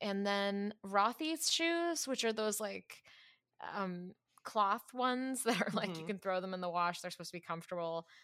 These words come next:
Speaker 1: Um, a, a version of flats that I forget exactly what the, um, the brand is, but it's, like, you're supposed to be able to s-, have them for all guests, like, <laughs> at weddings.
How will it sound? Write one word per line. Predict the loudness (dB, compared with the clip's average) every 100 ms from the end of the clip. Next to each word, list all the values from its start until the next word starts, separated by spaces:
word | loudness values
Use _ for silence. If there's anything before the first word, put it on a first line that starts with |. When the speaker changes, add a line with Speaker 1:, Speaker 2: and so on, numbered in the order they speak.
| _ _
Speaker 1:
Um, | 0 0 0 -4 -10 -18 _ _ _ 0 2
a, | 2 _ _ _ _
a | 2 2 -6 -18 _ _ 2
version | 4 4 2 0
of | 2
flats | 4 6 4 0
that | 2
I | 2
forget | 0 0 2 2
exactly | 2 0 0 -2
what | -2 -2
the, | -2 -2 -2 -4 -4
um, | -2 -2 -4 -8 -14 -16 _ _ _ _ _ -12 -6
the | -6
brand | -4 -4 -2 -2
is, | -2 0
but | 2
it's, | 2 2
like, | 0 -2
you're |
supposed | -4 -4 -4
to | -4
be | -2
able | -2 -4
to | -6 -6 -10 -16 -8
s-, | -6 -4 -6 -8 -12 4
have | 6 6
them | 4
for | 0 2
all | 4 4
guests, | 2 2 2 2 -2 -2
like, | -2 -2 -8 -20 -18 -20 -20 -20 _
<laughs> |
at | -4 4 6 6 6 8 8 10 8
weddings. | 6 4 4